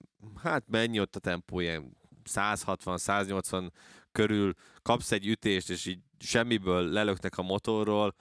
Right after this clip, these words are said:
akkor nyilván zúg benned az adrenalin, mint az őrült. Tehát, hogy ez, ez, ez egyértelmű, ö, ez,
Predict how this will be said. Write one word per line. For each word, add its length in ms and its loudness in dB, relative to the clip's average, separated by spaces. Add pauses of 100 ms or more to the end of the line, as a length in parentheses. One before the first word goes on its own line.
(140)
akkor 280 -2
nyilván 420 2
zúg 380 2
benned 280 0
az 100 0
adrenalin, 460 0
mint 240 -6
az 240 -6
őrült. 640 -2 (220)
Tehát, 200 -4
hogy 260 -4 (380)
ez, 320 -2
ez, 280 -4
ez 140 -2
egyértelmű, 800 2 (680)
ö, 480 2 (2000)
ez, 320 -6